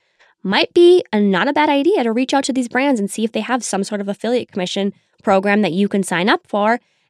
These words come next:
and offer discount codes and see if you can make a kickback.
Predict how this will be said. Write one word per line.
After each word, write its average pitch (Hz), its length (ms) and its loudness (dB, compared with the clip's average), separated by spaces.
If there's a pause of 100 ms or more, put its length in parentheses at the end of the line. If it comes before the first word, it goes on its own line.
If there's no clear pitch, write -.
and 214 420 -2 (120)
offer 226 520 -2 (120)
discount 285 400 -2
codes 175 260 -4
and 170 120 -6
see 196 160 -6
if 196 100 -6
you 202 60 -6
can 208 80 -2
make 185 140 -2
a 185 80 -6
kickback. - 440 -8